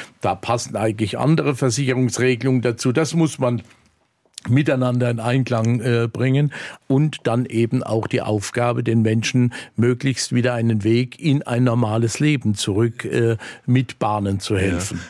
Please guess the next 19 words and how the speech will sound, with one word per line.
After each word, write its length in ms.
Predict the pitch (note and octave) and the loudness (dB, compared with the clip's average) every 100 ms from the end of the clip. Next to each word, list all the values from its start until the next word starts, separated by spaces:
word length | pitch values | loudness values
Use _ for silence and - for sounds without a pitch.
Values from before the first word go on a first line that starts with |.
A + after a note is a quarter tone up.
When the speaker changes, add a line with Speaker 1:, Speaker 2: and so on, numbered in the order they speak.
| - | -4
Speaker 2:
Wenn 220 | G2+ B2 | 0 2
Sie 80 | C#3+ | 2
die 100 | C3+ | 2
Versicherungen 640 | C3+ A#2+ C3+ C#3 C3 A#2+ | 0 0 0 2 2 2
ansprechen, 540 | E2 F2+ B2+ - C3+ C#3 | 0 0 -2 -2 0 2
die 60 | |
ja 100 | A2+ | 0
oft 260 | - A2+ - | -2 -4 -6
erst 300 | - A2+ - | -4 -4 -2
Jahre 400 | G#2 G#2+ A#2 A2 | 0 0 -2 -4
später 580 | - F2+ A2 A#2+ G#2 - | -4 -4 0 0 -2 -2
zahlen, 380 | G#2 F2+ A2+ | -2 0 0
ist 180 | G2+ - | -2 -2
denn 140 | A2+ A2 | -2 0
gewährleistet 800 | G2+ F2 F#2 A#2+ A#2+ B2 - - | 0 0 0 0 -2 -2 -6 -4
oder 160 | G2 | -6
können 300 | G2 G2+ A#2 | -2 -2 0
Sie 120 | B2 | 0
gewährleisten, 800 | A#2+ A#2+ A2 G#2 A2+ A2 A2 B2 | 0 0 0 0 0 -2 -2 -4